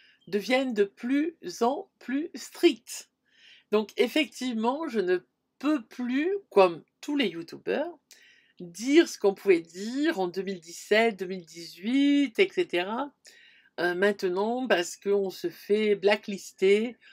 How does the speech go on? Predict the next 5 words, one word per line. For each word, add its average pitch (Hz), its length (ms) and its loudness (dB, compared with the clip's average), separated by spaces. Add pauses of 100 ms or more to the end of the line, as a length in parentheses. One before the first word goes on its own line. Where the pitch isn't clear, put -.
(280)
euh, 175 220 2
la 185 120 6
vidéo 196 800 2
est 143 840 -2
<laughs> 277 520 -4